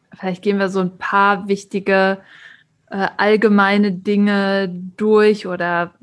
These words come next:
wo sich vielleicht, ähm, viele wiederfinden können. Das sind zum Beispiel Verdauungsstörungen oder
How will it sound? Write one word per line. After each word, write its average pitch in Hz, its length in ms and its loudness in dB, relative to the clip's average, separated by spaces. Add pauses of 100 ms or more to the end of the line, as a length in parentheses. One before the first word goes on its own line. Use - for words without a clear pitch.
(720)
wo 190 420 -2
sich 185 260 -6
vielleicht, 180 680 -4
ähm, 185 360 -2
viele 196 380 -4
wiederfinden 190 800 -2
können. 185 340 -2
Das 180 120 -6
sind 180 140 -12
zum 185 120 -8
Beispiel 180 400 -4
Verdauungsstörungen 185 1700 -2
oder 175 580 -6